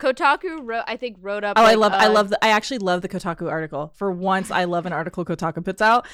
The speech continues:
Speaker 2: because the headline is, "Drake just went on a hentai <laughs> barrage on Instagram." <laughs>
Speaker 1: It's
Speaker 2: Like,
Speaker 1: a great
Speaker 2: it's re-,
Speaker 1: barrage.
Speaker 2: it's really good. It's really good. They have censored images. Um, if you wanna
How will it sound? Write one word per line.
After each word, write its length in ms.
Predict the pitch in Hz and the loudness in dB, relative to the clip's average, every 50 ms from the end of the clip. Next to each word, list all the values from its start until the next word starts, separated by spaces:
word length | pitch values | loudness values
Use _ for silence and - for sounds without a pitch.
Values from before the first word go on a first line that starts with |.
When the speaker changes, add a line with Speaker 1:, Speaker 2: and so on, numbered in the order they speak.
| - - - - _ - 240 240 | -20 -18 -18 -20 _ -12 -10 -2
Speaker 2:
because 380 | 226 294 247 - 277 262 240 - | -2 -2 2 4 2 2 2 2
the 160 | 262 311 302 | 2 2 2
headline 500 | 240 233 214 208 226 233 240 254 269 262 | 2 2 0 2 2 4 4 4 2 2
is, 240 | - 226 214 190 - - - _ _ _ - | 2 2 0 0 -2 -14 -20 _ _ _ -14
"Drake 480 | 165 - 190 202 208 277 381 - 240 | -10 -2 0 2 2 2 0 -2 -8
just 360 | _ - 202 196 226 - - | _ 0 0 2 0 0 -4
went 240 | 190 190 185 202 - _ | -2 -2 -2 -2 -2 _
on 120 | 190 185 175 | -2 -2 -2
a 60 | 180 | -2
hentai 460 | 175 170 175 170 165 - - 190 185 185 | -2 -2 -4 -4 -2 0 0 0 0 0
<laughs> 80 | 170 | -2
barrage 560 | - 233 233 208 170 165 160 156 170 190 214 - - | 0 2 2 2 2 0 -2 -2 -2 -2 -4 -6 -8
on 140 | 185 175 - - | -10 -10 -10 -12
Instagram." 800 | 165 151 - - - - - 160 147 147 156 139 156 202 214 - | -14 -14 -14 -16 -18 -12 -8 -8 -6 -4 -4 -2 -2 -4 -4 -6
<laughs> 40 | _ _ - - _ _ 392 - - | _ _ -20 -20 _ _ -6 0 2
Speaker 1:
It's 140 | 392 - - | 2 4 4
Speaker 2:
Like, 140 | 320 - | 2 2
Speaker 1:
a 40 | - | 2
great 300 | - 175 185 175 170 - - | -2 -4 -2 -4 -4 -8 -12
Speaker 2:
it's 180 | 208 - - - 214 190 170 - 240 233 240 | -16 -16 -14 -14 -16 -2 2 4 4 4 2
re-, 80 | 269 285 | 0 0
Speaker 1:
barrage. 380 | 247 247 285 262 226 202 196 - - | 0 0 0 -2 -4 -4 -4 -2 0
Speaker 2:
it's 160 | - 339 - 277 | 0 0 0 0
really 340 | 311 294 277 302 320 320 285 | -2 0 0 0 0 -2 0
good. 340 | 220 214 202 180 170 165 - | 2 2 2 4 2 0 -2
It's 180 | - 208 214 | -4 -4 -4
really 160 | 208 196 196 | -2 -4 -2
good. 140 | 185 180 185 | -2 -2 0
They 80 | 214 220 | 0 0
have 100 | 240 269 | 0 0
censored 380 | - 233 220 220 247 240 220 | 0 -2 -2 0 -2 -4 -4
images. 580 | - 185 185 180 185 190 190 175 175 180 - - _ - | -2 -4 -4 -4 -2 0 0 2 0 -2 -4 -10 _ -4
Um, 340 | 185 175 170 170 170 165 - - | -2 0 0 -2 -4 -6 -6 -8
if 100 | 196 185 | -6 -4
you 120 | 190 190 | -2 -2
wanna 320 | 185 185 190 202 202 - | -2 0 0 -2 -4 -4